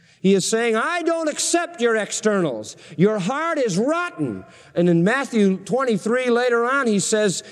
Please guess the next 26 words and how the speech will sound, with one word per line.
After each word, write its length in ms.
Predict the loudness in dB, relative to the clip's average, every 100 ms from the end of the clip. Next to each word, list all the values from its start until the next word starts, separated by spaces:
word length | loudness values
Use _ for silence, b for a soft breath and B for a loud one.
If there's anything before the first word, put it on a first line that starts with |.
| B
"I, 160 | 2 2
outside 560 | -2 -2 -2 -2 0 2
you're 180 | 2 4
whitewashed, 680 | 2 0 0 0 0 -2
inside 680 | 0 0 0 -2 -2 -4 -4
you're 180 | 0 0
like 200 | 0 -2
a 40 | -4
tomb 440 | 0 2 2 0
full 240 | 0 2
of 160 | 2 0
dead 360 | 0 0 -4 -2
men's 500 | 0 2 0 -2 -6
bones." 880 | -2 -2 0 -4 -6 -14 -20 -20 _ _ _ _ _ _ _ _ _ _ _ _ _ _ _ _ _ -12
And 80 |
so 240 | -2 0 2
a 40 |
man 280 | 2 2 0
is 140 | 0
not 240 | 0 -2 -2
to 80 | -2
be 180 | 0
judged 400 | 2 0 0 -2
by 200 | -4 -2
his 180 | -2 -2
deeds 680 | 2 4 6 4 0 -8